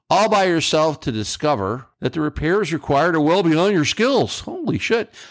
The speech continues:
I think this happens to a hell of a lot of people. A hell of a lot of people. And as, and as a matter of fact, there's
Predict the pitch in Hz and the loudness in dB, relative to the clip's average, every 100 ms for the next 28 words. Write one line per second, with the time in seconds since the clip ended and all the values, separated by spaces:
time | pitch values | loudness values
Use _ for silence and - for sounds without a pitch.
0 | _ 107 156 151 139 143 127 120 - - | _ -2 0 -2 0 0 0 -4 -8 -6
1 | 120 101 104 101 101 120 117 120 120 123 | -4 -2 0 0 -2 -2 2 2 2 0
2 | 113 _ 107 101 98 98 95 - 98 98 | -4 _ 0 2 4 4 4 2 0 0
3 | - - _ _ 107 101 107 123 117 101 | -4 -8 _ _ 0 2 4 4 2 4
4 | 95 92 107 92 113 117 113 107 87 78 | 2 2 -2 0 0 0 -2 -4 -8 -6
5 | 110 135 107 101 107 107 90 - 120 101 | -2 0 0 0 2 2 0 2 2 2
6 | - 98 - | -2 -4 -6